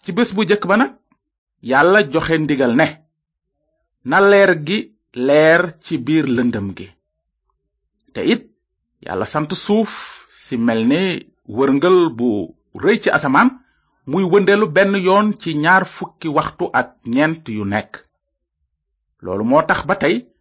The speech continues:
nu am daanaka fukki waxtu ak ñaar ci bëccëg bi ak fukki waxtu ak ñaar ci guddi gi.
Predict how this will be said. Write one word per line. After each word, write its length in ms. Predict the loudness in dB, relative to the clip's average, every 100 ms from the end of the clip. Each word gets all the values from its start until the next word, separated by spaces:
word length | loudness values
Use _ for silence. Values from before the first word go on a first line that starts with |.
| _ _ _ _ _ _ _
nu 180 | -8 -6
am 240 | -2 -2 0
daanaka 420 | 2 2 0 -2
fukki 340 | -8 -12 -8
waxtu 380 | -4 -4 -4 -12 -8
ak 160 | -8 -6
ñaar 380 | 0 2 0
ci 120 | -4 -12
bëccëg 380 | -12 -8 -10 -8
bi 300 | -4 -4 -4 _ _ _ _ _ -10
ak 180 | -10
fukki 280 | -10 -12 -6
waxtu 300 | -2 -2 -2 -4
ak 120 | -2
ñaar 420 | 0 4 4 2
ci 100 | -6 -8
guddi 220 | -8 -10
gi. 100 | -18